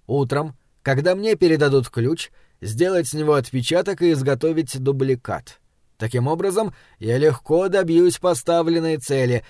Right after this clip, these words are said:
и смогу беспрепятственно входить в капеллу после темноты и следить за горестным кинжалом, не обижая сэра Джарнака нарушением давно соблюдавшихся им предосторожностей.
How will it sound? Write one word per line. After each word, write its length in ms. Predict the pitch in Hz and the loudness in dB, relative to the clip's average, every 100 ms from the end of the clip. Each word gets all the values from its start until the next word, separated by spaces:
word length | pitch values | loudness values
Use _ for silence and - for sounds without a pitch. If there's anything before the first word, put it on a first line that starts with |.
| _ | _
и 80 | 107 | -8
смогу 340 | 120 143 151 | -4 -2 0
беспрепятственно 1000 | 170 180 - 196 208 180 127 - 135 127 | 0 0 0 0 2 2 2 -2 -2 -2
входить 360 | 120 139 135 127 | -2 -2 -2 -4
в 80 | - | -4
капеллу 480 | 135 123 139 123 117 | -4 0 0 2 0
после 420 | 120 117 113 113 | 0 -2 -2 -4
темноты 640 | - 110 110 101 165 - - _ - | -4 -4 -4 0 4 4 0 _ -12
и 180 | 131 170 | -8 -6
следить 640 | - 208 214 147 165 175 | -4 -4 -4 0 2 2
за 180 | 165 175 | 0 0
горестным 580 | 135 139 147 135 160 156 | 0 0 -2 -4 -6 -2
кинжалом, 720 | 165 147 120 123 120 123 123 - - | -2 -2 0 2 2 0 -2 -8 -8
не 160 | 135 | -4
обижая 640 | 185 202 220 131 139 143 139 | -2 -2 -4 0 0 0 0
сэра 320 | 143 131 123 | 0 0 0
Джарнака 720 | 107 131 180 190 190 185 180 | 0 2 2 2 -2 0 0
нарушением 920 | 160 143 135 - 131 151 170 170 165 | 2 0 0 -2 -2 0 0 0 0
давно 540 | 151 151 120 127 165 151 | 2 2 2 -2 -2 -2
соблюдавшихся 1000 | 123 139 135 127 139 143 120 139 123 139 | -2 0 0 0 0 -2 -4 -8 -4 -4
им 340 | 127 143 135 | -4 -4 -4
предосторожностей. 1300 | 123 127 127 120 123 120 110 82 85 - - 76 - | -4 -2 -4 -4 -2 0 -2 -6 -12 -14 -14 -16 -18